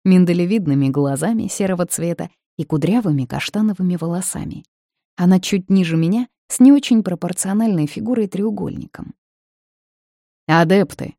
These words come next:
стройся!» — грозно прозвучал голос Родерика. Оборотень даже внешне изменился.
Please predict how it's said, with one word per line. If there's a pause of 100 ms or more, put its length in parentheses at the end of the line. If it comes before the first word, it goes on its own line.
(300)
стройся!» — (520)
грозно
прозвучал
голос
Родерика. (520)
Оборотень
даже
внешне
изменился.